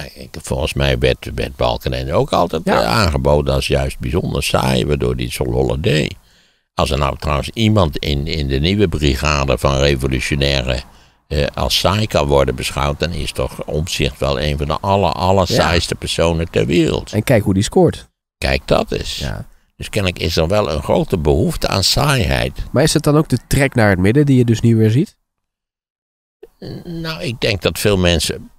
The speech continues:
Speaker 1: weer, weer, weer geteisterd worden door dat,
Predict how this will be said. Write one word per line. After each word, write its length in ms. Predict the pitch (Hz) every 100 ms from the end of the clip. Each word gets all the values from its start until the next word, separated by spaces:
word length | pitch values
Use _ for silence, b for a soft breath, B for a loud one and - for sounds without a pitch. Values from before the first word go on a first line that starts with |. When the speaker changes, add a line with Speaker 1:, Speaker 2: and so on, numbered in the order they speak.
| _
Speaker 1:
weer, 300 | 90 85 82 - -
weer, 440 | - 95 104 85 82
weer 220 | 85 80
geteisterd 680 | 73 73 - 92 85 80 76
worden 320 | 76 73 71
door 160 | 73
dat, 280 | 69 71 -